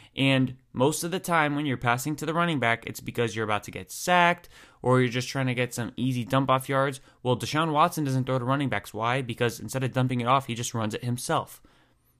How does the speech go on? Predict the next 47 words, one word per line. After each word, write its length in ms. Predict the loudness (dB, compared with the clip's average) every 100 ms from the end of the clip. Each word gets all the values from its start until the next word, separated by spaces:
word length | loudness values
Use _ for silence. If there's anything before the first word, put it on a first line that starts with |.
| _ _ _ _
Lamar 260 | 0 4 4
Jackson 480 | 6 4 2 -12 -16 _
doesn't 280 | -4 -2 -2
dump 200 | -6 -4
it 80 | 0
off 180 | 0 0
to 80 | -2
running 240 | 0 -2
backs. 240 | -4 -6
Why? 240 | -4 -4 -4
'Cause 220 | -6 -8
he 80 | -4
just 260 | -2 -4
runs 320 | -6 -6 -6 -8
it 120 | -2
himself. 640 | -2 0 0 0 0 -12 _ -20 -20 -4
And 200 | 0 4
they're 80 | 4
getting 280 | 4 2 2
just 220 | 0 0
as 140 | -2
much 200 | -2 -2
yardage, 440 | 0 2 0 -4 -6
if 160 | -6 0
not 220 | -2 0
more. 540 | 0 2 2 0 -2 -8
It's 180 | -10 -2
not, 180 | 0 2
I'm 80 | 4
not 160 | 4
saying 180 | 2 -2
it's 140 | -2 0
a 20 |
bad 200 | 0 0
decision. 360 | -2 -4 -2
It's 140 | -4 -6
a, 160 | -6 -4
usually 400 | -2 -2 0 0
a 60 |
good 240 | 2 2 2
decision 420 | -2 -2 0 -2
for 140 | -2
them 160 | 0 0
to 100 | 0
run 160 | 0
it 100 | -2
themselves 480 | -4 -6 -2 -2 -4